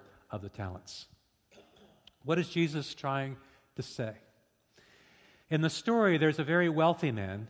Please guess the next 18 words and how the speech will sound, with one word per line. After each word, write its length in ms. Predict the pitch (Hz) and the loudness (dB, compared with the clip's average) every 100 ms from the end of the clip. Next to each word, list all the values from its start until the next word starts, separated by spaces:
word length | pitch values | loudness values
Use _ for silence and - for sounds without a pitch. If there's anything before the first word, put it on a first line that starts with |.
| - | -8
a 80 | |
very 240 | 139 151 151 | 0 2 2
generous 540 | 135 147 143 127 - | 0 0 0 -2 -4
man, 300 | 104 101 110 - _ _ _ - | -8 -6 -8 -14 _ _ _ -8
and 100 | 143 | -6
he 60 | |
calls 500 | 143 175 180 196 190 | -2 4 6 6 4
his 120 | 190 175 | -2 -4
servants 960 | - - 170 143 113 - - - - _ | -4 0 2 2 -4 -6 -10 -12 -14 _
to 120 | - | -4
himself. 500 | 143 127 - 107 92 | -2 -2 -2 -2 -2
This 220 | - 160 165 | -6 -4 -6
is 140 | 147 | -4
who 180 | 170 151 | -2 0
we 200 | 151 139 | 0 2
are, 360 | 113 104 107 - - _ - | 0 -2 -4 -10 -20 _ -6
his 160 | 123 | -6
servants. 640 | - 131 113 - - - | -4 -4 -4 -6 -14 -16